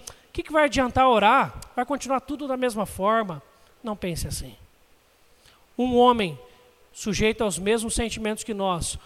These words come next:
orou e modificou a estrutura pecaminosa de uma nação, certa feita.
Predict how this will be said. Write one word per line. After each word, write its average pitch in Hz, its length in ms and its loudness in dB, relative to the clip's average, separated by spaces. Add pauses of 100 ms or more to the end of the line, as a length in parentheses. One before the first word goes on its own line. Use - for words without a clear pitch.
(200)
orou 202 540 2 (240)
e 190 80 -4
modificou 202 840 0
a 180 60 0
estrutura 269 840 0
pecaminosa 220 880 -2
de 180 140 -4
uma 254 160 -4
nação, 196 720 -2 (720)
certa 196 480 -6
feita. 147 500 -8